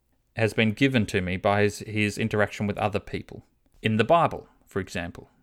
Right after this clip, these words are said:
We, we are all in this position where, where obviously our knowledge, our personal knowledge of God is continually growing like Apollos' was, and we hope to be approaching closer intimacy and knowledge of God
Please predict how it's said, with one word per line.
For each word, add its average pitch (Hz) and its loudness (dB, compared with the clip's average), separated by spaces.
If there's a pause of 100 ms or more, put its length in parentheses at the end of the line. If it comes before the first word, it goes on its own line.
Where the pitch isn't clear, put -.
(400)
We, 131 2
we 139 4
are 160 8
all 120 6
in 120 4
this 123 0
position 110 -4
where, 110 4
where 120 2 (440)
obviously 120 -2 (220)
our 117 4
knowledge, 123 2
our 101 2
personal 123 -2
knowledge 104 -4
of 104 -10
God 101 -2
is 101 -6
continually 113 -4
growing 101 0
like 101 -2
Apollos' 107 -4
was, 101 -8
and 110 -4
we 110 -2
hope 110 0
to 110 -10
be 107 -4 (220)
approaching 110 0 (260)
closer 131 0
intimacy 107 -4
and 101 -2
knowledge 95 -2
of 95 -8
God 92 -4